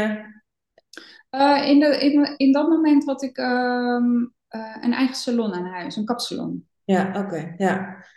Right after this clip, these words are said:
Speaker 2: Ja.
Speaker 1: Dus dat is echt heel praktisch, eh, aan de gang, zeg
Speaker 2: Ja.
Speaker 1: maar. En dan
Speaker 2: Ja, maar dat is dus ook wel heel grappig dat je
Speaker 1: Ja?
Speaker 2: dat zegt. Want, ehm, ik ben er echt achter gekomen dat ik,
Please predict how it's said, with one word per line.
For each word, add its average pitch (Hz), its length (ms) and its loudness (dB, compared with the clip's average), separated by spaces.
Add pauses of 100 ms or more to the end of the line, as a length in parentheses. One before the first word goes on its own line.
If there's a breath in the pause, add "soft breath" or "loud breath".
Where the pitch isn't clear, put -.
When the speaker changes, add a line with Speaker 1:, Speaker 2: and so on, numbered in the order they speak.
(120)
Speaker 2:
Ja. - 100 -4
Speaker 1:
Dus 180 120 -8
dat 185 160 -8
is 175 60 -4
echt 180 260 0
heel 185 160 4
praktisch, 190 480 2
eh, 175 360 2
aan 175 140 -2
de 175 60 -4
gang, 214 300 0
zeg 226 140 2
Speaker 2:
Ja. 233 100 -6
Speaker 1:
maar. 233 420 -6
En 196 160 0
dan 185 500 0
Speaker 2:
Ja, 302 460 2 (400 soft breath)
maar 294 580 4
dat 262 160 4
is - 140 -4
dus 294 200 0
ook 320 120 -2
wel 349 80 4
heel 285 140 6
grappig 214 320 -4
dat 214 140 -4
je - 60 -2
Speaker 1:
Ja? 208 60 4
Speaker 2:
dat 254 120 2
zegt. 277 340 0 (140)
Want, 226 240 -2 (160)
ehm, 208 560 0 (880)
ik 233 180 0
ben 269 200 2
er - 300 -8
echt 330 380 -4
achter 277 360 -4
gekomen 202 640 -8
dat 220 220 -6
ik, 220 300 -8